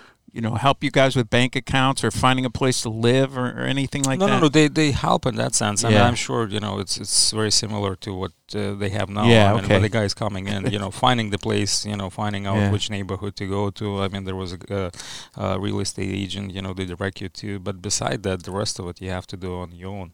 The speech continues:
Speaker 2: Even, like, writing the checks, <laughs> paying
Speaker 1: Yeah.
Speaker 2: for your apartment, it's, it's not simo-, uh, not same back home, you know, when I was growing up. So.
Speaker 1: And you, you kept, um,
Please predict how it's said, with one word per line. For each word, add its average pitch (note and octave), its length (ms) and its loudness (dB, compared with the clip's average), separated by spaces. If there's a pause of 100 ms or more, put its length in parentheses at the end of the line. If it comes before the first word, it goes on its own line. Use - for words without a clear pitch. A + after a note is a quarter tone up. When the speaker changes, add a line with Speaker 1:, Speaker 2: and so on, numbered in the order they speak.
(480)
Speaker 2:
Even, G2 340 -8
like, F#2+ 260 -4
writing G2 320 0
the F2+ 100 -8
checks, - 600 -4
<laughs> - 720 -4
paying A2 180 -2
Speaker 1:
Yeah. G#2 40 0
Speaker 2:
for G#2 140 -4
your G2 180 -2
apartment, F#2+ 540 -4 (800)
it's, - 400 0 (320)
it's - 200 -8
not F#2 200 -4
simo-, G2+ 680 -4
uh, G2 140 -2 (120)
not G2+ 220 -2
same F#2+ 300 0
back F2 220 -4
home, F2+ 400 -10 (180)
you F#2+ 80 -10
know, F2 180 -6
when F2+ 200 -6
I F2 40 -8
was F#2 200 -8
growing E2+ 280 -8
up. E2+ 220 -10
So. F2 240 -18 (720)
Speaker 1:
And C#3+ 220 0
you, E3 300 -2 (120)
you D#3 160 0
kept, - 540 2
um, B2 420 6